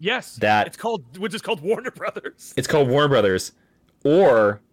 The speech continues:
Speaker 2: it's called, does Warner Brothers sell off D C?
Speaker 1: Oh, God.
Speaker 2: And if
Speaker 1: That's
Speaker 2: they
Speaker 1: all
Speaker 2: do,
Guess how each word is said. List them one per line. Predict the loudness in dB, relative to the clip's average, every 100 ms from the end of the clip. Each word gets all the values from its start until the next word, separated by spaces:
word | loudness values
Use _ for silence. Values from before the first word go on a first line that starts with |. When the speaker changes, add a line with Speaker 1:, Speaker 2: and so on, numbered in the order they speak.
| _ _ _
Speaker 2:
it's | -6
called, | 0 2 2 0 -10 _ -4
does | -2
Warner | 0 0 2
Brothers | 2 0 -2
sell | -2 0 2
off | 0 -2
D | -10 -8
C? | -8 -8 -10 -20 _ _ _ _ -20
Speaker 1:
Oh, | -20 -20 _ -20
God. | -20 -8
Speaker 2:
And | -2 0
if | 2
Speaker 1:
That's | 2
Speaker 2:
they | 2
Speaker 1:
all | 4
Speaker 2:
do, | 4 4 4 2 0